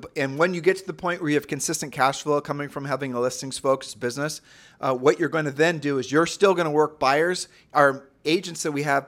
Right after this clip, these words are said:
as personal coaching clients that earn millions and millions of dollars per year, we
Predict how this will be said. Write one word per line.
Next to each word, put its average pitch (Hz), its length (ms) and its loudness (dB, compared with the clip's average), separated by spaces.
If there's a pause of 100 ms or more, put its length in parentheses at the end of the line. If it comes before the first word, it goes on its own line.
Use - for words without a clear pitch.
(120)
as 139 160 -6
personal 156 340 -6
coaching 143 360 -4
clients 147 340 -6
that - 80 -10
earn 135 260 -2
millions 156 320 -2
and 143 80 -8
millions 143 240 -6
of - 60 -16
dollars 131 280 0
per - 140 -10
year, 120 320 -2 (340)
we 156 280 2